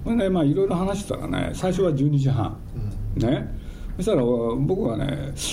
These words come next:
Speaker 1: 皆さんと十一時半に会って、それちょっとジブリから離れてるとこでやってるからって言ってたら、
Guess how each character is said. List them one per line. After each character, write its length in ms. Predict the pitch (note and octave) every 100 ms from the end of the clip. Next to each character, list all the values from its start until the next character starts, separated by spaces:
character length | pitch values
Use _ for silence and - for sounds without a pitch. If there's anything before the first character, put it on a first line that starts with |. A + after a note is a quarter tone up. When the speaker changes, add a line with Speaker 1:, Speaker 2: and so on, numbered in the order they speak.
| -
Speaker 1:
皆 140 | F3 B3
さ 120 | E3+
ん 40 |
と 100 | B2+
十 160 | A2+ C#3
一 160 | C#3+ E3+
時 80 |
半 220 | D3+ F3 D#3
に 100 | A2+
会 200 | A2+ A#2+
っ 40 |
て、 300 | - B2 A2+
そ 120 | -
れ 60 | C3
ち 80 | F#3
ょ 40 |
っ 40 | -
と 120 | A#2
ジ 140 | D3
ブ 80 | E3
リ 60 | C3
か 120 | B2
ら 80 | G2
離 260 | A#2+ C#3
れ 60 | C#3
て 80 | -
る 80 |
と 100 | - -
こ 100 | -
で 80 |
や 100 | -
っ 40 | -
て 140 | -
る 80 | C2+
か 100 | C2+
ら 160 | B1 C#2
っ 40 |
て 140 | - C#3+
言 40 |
っ 40 |
て 60 | -
た 80 | -
ら、 240 | - -